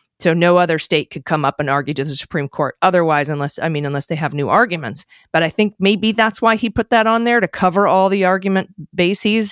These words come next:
so that it can't be brought up again or brought up again in the general election versus the primary ballot. But, mm, we'll see. <laughs> We'll see how they end up ruling. Again, I don't think they're gonna keep him off the ballot here, but I, again, I don't know how they justify putting him on.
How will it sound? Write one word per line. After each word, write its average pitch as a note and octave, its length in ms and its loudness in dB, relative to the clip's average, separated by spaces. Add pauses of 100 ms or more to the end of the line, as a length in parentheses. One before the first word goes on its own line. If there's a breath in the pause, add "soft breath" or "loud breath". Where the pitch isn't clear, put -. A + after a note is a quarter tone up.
(140)
so F#3 100 2
that D3 120 0
it D3 100 -6
can't F3 220 -2
be F#3+ 80 -4
brought F3+ 260 2
up - 100 -8
again F3 320 0
or E3 60 0
brought D#3 260 2
up - 80 -4
again E3 220 0
in D#3 80 -2
the C#3 80 -4
general F#3 380 2
election F#3 360 0
versus D#3+ 260 -4
the D3+ 60 -6
primary G3 420 0
ballot. A3+ 340 -2 (640 soft breath)
But, D3+ 140 -2 (220)
mm, D#3 140 -8 (180)
we'll F3 100 0
see. - 300 0
<laughs> - 60 -20
We'll F3 100 -6
see - 140 -2
how F#3 100 2
they F3 120 0
end E3+ 120 0
up D#3+ 140 0
ruling. D#3+ 240 0
Again, D3+ 220 0
I D3+ 100 2
don't F3+ 180 -2
think F3+ 220 -6
they're E3+ 120 0
gonna D3+ 300 0 (640 soft breath)
keep - 180 0
him D3 140 0
off C3+ 160 0
the - 80 -4
ballot C#3+ 360 0
here, C#3 180 -2
but C3 120 -2
I, B2+ 200 -4
again, C3+ 240 -6
I A#2+ 160 -10
don't D#3 240 0
know D#3 180 0
how C#3 580 -2 (640 soft breath)
they C#3+ 380 -2
justify C3+ 800 -2 (160)
putting C3 200 -4
him A#2+ 120 -8
on. - 240 -14